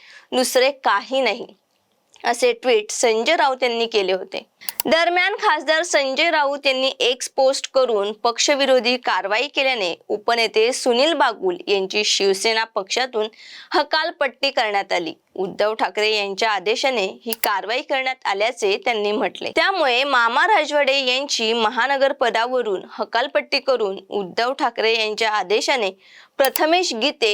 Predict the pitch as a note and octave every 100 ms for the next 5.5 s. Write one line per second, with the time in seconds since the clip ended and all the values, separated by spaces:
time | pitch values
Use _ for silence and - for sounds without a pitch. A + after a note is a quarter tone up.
0 | A#3 A3 G#3+ A#3 G#3+ F#3 G#3 C#4+ C#4+ C#4+
1 | C#4+ B3+ B3 B3+ A3+ G#3 A3 A3+ A#3 F#3
2 | F#3+ A3 A3 A3 - A3+ G#3 G3 G3 G3
3 | G3 G3 G3 G#3+ G3+ G3 A3 A3 B3+ -
4 | F#3+ G3 - - - - D4 C#4 C#4 F#4+
5 | F4+ D4+ D4 C#4 A#3+